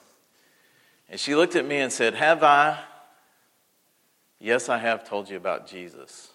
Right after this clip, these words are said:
And a few minutes later, she died. That is this, these kind of people,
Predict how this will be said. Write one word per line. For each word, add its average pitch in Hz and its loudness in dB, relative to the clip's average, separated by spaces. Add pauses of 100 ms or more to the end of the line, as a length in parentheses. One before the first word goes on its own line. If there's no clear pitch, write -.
(1000)
And 92 -14
a 85 -12
few 117 -12
minutes 117 -6
later, 98 -4
she - -18
died. 82 -16 (2000)
That 117 2
is 120 -2
this, 127 -8 (240)
these 143 -4
kind 156 -4
of 147 -6
people, 110 -8